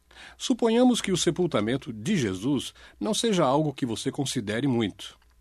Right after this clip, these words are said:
Celebramos a morte de Cristo, sua ressurreição, mas o sepultamento de Cristo é tão sobrenatural e tão divinamente forjado como qualquer outra coisa na encarnação.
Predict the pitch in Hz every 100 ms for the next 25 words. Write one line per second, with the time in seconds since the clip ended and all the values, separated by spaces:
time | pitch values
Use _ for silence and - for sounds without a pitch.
0 | _ _ _ - - - 131 120 135 160
1 | 110 98 101 - 175 - 117 139 - 185
2 | 165 - 110 101 90 90 82 120 120 107
3 | 110 151 - 110 120 151 _ _ - -
4 | - 117 151 165 185 196 185 202 160 151
5 | 170 160 143 151 175 - 170 139 - -
6 | 202 214 - 185 165 139 135 139 104 95
7 | 98 110 - 196 208 160 196 170 175 113
8 | 120 - 123 - 147 98 92 117 131 156
9 | - - - 156 156 156 127 - 160 151
10 | 160 151 - - 151 160 117 92 87 107
11 | 104 127 156 135 127 120 - - 82